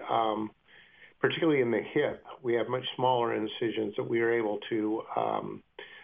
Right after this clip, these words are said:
work through where we're not really going through,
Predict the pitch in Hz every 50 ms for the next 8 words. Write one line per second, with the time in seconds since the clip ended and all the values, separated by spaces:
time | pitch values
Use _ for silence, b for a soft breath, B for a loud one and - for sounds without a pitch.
0 | B B - 131 131 135 135 - - - 117 110 107 110 113 110 107 110 110 113
1 | 123 123 123 - - 127 120 110 110 110 110 104 104 B B B B B B B
2 | B _ - 131 123 123 123 117 110 110 110 110 107 - _ - - - - -
3 | 147 147 147 139 135 131 127 120 120 -